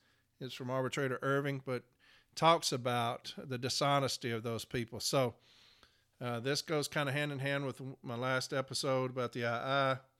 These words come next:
This is just dealing with the postal inspectors and the O I G. But again, make sure that we're writing those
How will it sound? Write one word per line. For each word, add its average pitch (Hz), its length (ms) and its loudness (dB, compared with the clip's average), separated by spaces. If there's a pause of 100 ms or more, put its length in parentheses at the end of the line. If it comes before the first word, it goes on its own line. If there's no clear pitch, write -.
(380)
This 135 200 0
is 123 80 -6
just 127 220 -6
dealing 127 260 -2
with 120 80 -4
the 117 80 -10
postal 123 340 -2
inspectors 117 420 -6
and 117 80 -8
the 117 60 -4
O 113 100 -2
I 110 120 -2
G. 113 260 -4
But 113 220 -8 (340)
again, 135 460 0
make 165 220 2
sure 156 240 2
that 139 200 0
we're 131 140 0
writing 143 380 4
those 143 360 2